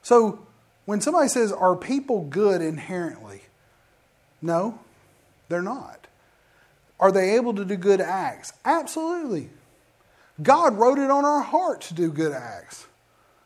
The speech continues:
But does that make us the standard by which we should live? The answer is no. The standard by which we should live now has been recreated on the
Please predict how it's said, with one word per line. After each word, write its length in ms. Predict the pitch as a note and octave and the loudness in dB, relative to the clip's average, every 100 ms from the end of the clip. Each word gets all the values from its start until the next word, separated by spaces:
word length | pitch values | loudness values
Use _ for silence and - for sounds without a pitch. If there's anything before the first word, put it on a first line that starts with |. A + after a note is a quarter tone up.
| _ _ - | _ _ -4
But 140 | G#3 | 0
does 180 | B3+ G#3 | 0 6
that 280 | C4+ D#4+ A#3 | 6 6 2
make 280 | C4+ C4+ B3 | 0 2 2
us 180 | A#3 - - | 0 -2 -2
the 120 | G3 | -2
standard 840 | G3 - C4+ D4 B3 D3+ C3 C#3 | -2 -4 -2 -2 -2 -6 -8 -8
by 120 | D#3+ | -6
which 340 | D#3+ E3+ D3+ - | -2 -4 -6 -10
we 100 | F3+ | -10
should 240 | F3+ E3+ | -8 -8
live? 460 | F#3 G#3+ A2+ G#2 _ _ - _ | -6 -6 -8 -16 _ _ -20 _
The 100 | A3+ | -4
answer 280 | D4 C#4+ G#3+ | -4 -2 -6
is 100 | D3 | -6
no. 400 | F#3 A#3+ F3+ A2 _ _ _ _ _ _ _ - | -6 -8 -10 -16 _ _ _ _ _ _ _ -4
The 120 | F#3 | -4
standard 600 | F#3 - C4+ E4+ E4 C#4 | -2 -2 0 0 0 0
by 120 | A3+ | 2
which 300 | G#3+ G#3+ G#3 | 2 0 -4
we 100 | G#3+ | -8
should 240 | G3+ F#3 F3+ | -6 -6 -4
live 440 | A3 G#3 E3 D3+ | 0 0 0 -2
now 360 | D#3 F#3 G#3 F#3+ | -4 -4 -2 -4
has 120 | D3 | -4
been 260 | D#3+ D#3 D3+ | -4 -4 -2
recreated 760 | G#3 G#3 - G#3 F3+ E3 D3 | -2 -4 -6 -6 -4 -6 -6
on 160 | D3 C#3+ | -6 -6
the 160 | C3+ | -6